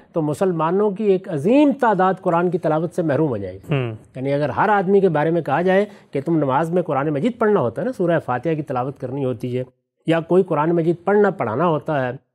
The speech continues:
Speaker 1: तो तुम जब तक तजवीज़ नहीं जानते उस वक्त तक कुरान मजीद ना पढ़ सकते हो ना पढ़ा सकते
Speaker 2: तो नमाज ही नहीं पढ़ेगा फिर।
Speaker 1: तो नमाज ही नहीं पढ़ेंगे लोग।
Speaker 2: हम्म।
Speaker 1: तो इस वजह से ये पाबंदी गलत होती। इसी तरह अगर ये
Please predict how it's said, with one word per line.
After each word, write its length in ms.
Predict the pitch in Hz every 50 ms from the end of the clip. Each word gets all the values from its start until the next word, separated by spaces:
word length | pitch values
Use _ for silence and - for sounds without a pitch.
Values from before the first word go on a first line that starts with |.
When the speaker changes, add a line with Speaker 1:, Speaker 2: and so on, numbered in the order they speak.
| _ _ _ -
Speaker 1:
तो 40 | 156 -
तुम 260 | - - 294 285 269
जब 200 | 214 240 233 -
तक 140 | - 220 185 - -
तजवीज़ 380 | 180 151 139 165 226 269 262 240
नहीं 160 | 233 220 214
जानते 340 | 180 165 151 151 147 - 170
उस 160 | 151 - - 170
वक्त 140 | 156 - -
तक 120 | 160 143 -
कुरान 260 | - 135 131 135 147 143
मजीद 260 | 139 135 143 147 139
ना 100 | 139 127
पढ़ 200 | - - 202 202
सकते 320 | - - 190 - - - 165
हो 60 | 147
ना 80 | 139 123
पढ़ा 160 | 117 110 101
सकते 180 | 92 - - 147
Speaker 2:
तो 60 | 139
नमाज 160 | 139 143 151
ही 60 | 165
नहीं 140 | 175 175 165
पढ़ेगा 260 | 180 160 160 160 147
फिर। 140 | - 160 147
Speaker 1:
तो 100 | 127 175
नमाज 280 | 147 151 143 127 127 131
ही 60 | 156
नहीं 120 | 175 202 180
पढ़ेंगे 260 | 196 190 196 196 190
लोग। 200 | 165 147 147 147 _ - 160
Speaker 2:
हम्म। 180 | 139 127 127
Speaker 1:
तो 120 | 123 - 139
इस 160 | 120 - 170
वजह 220 | 170 170 190 175
से 200 | - - 185 196
ये 180 | 202 165 165 160 -
पाबंदी 440 | - 131 117 120 131 156 160 226 226 160
गलत 380 | 120 151 180 202 190 202 - 120
होती। 320 | 104 101 - - 110 95 - 220
इसी 240 | 208 - 262 277 254
तरह 340 | - 175 135 123 160 214 - - _ _ -
अगर 200 | 143 139 139 135 131
ये 160 | 156 254